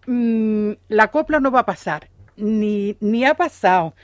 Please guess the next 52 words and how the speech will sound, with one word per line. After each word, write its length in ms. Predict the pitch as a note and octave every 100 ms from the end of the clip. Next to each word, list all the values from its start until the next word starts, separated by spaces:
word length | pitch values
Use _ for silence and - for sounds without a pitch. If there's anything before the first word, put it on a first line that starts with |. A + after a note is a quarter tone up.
| _
ni 160 | G3+ G3+
va 100 | B3
a 40 |
pasar, 340 | D#4+ D4 C#4+ E4+
ni 280 | D4 A3+ G3
después 380 | F3+ - B3+ -
ya 280 | C4 D#4
por 180 | G#3+ A3+
los 220 | G#3 F#3+
años 260 | A#3 C#4 D#4
de 120 | C4+
los 120 | G3
siglos 260 | - A#3+ A#3
de 40 |
los 120 | F3+ -
siglos. 320 | F3 D#3 E2+ - - -
Lo 180 | G#3+ B3
que 80 | E4
ha 20 |
escrito 400 | E4+ D4+ C#4+ C#4+
Quintero, 440 | A3 A3 A#3 B3
León 200 | A#3 A3
y 40 | A#3
Quiroga, 480 | F#3+ E3+ E3+ D3+ - - -
lo 180 | G3+
que 100 | G#3
escribió 720 | G#3 - A3 A3 C4 D4+ D#4 - - _
el 160 | G#3+ A3
maestro 400 | G#3+ A3+ - C4
Gordillo, 560 | A3 F3+ F#3 G3 F3+
lo 120 | F3+ F#3+
que 100 | A3+
escribió 600 | - B3 B3+ D4+ D#4+ D#4 - -
el 140 | B3
maestro 380 | A3 A3+ - B3
Solano, 460 | - G3 F#3+ F#3+ F#3
esos 260 | D4+ - F4
son 240 | E4+ E4+
joyas 720 | - D4 E4+ A3+ G3+ D3+ - _ - -
que 140 | -
van 180 | C4 D4
a 60 | D4+
estar 240 | - D4
ahí 180 | C4+ C#4+
por 240 | - C4
la 180 | B3 A#3+
eternidad 680 | A3+ A#3+ A3+ G#3 G#3 G#3+ B3
de 100 | B3+
la 120 | A#3
vida 280 | A3+ B3+ B3
de 100 | G#3+
España, 720 | - - F#3 G3 F#3+ E3 D3+